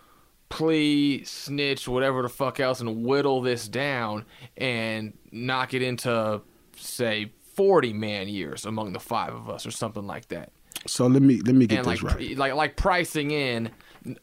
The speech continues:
Speaker 1: taxes, you know what I mean?
Speaker 2: So let's, let's have that. Okay. Do we agree on what snitching is first?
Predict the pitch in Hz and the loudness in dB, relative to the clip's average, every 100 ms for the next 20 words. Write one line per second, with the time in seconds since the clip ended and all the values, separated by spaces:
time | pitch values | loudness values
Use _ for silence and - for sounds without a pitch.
0 | - - 160 123 - 95 92 - - - | -10 -2 0 -2 -4 -10 -12 -14 -14 -8
1 | 120 127 127 131 139 - _ - - 135 | -4 -2 0 -2 -2 -6 _ -4 0 2
2 | 110 - _ _ _ - 110 113 120 165 | 2 -2 _ _ _ -10 -4 0 2 4
3 | 170 - 110 139 143 - - - - 123 | 2 0 0 2 2 0 -10 -12 -4 0
4 | 117 98 92 78 80 87 101 92 82 - | 0 0 -4 -10 -8 -2 -2 -2 -4 -10
5 | - - _ _ _ _ _ - - 110 | -20 -20 _ _ _ _ _ -8 -2 0
6 | 98 92 - - - - _ _ - 120 | 0 -4 -8 -20 -20 -20 _ _ 2 6
7 | 170 208 165 104 123 139 127 117 113 - | 6 8 6 6 6 6 6 4 2 4
8 | 127 117 95 92 - - 98 107 | 4 4 0 0 -2 -4 -6 -8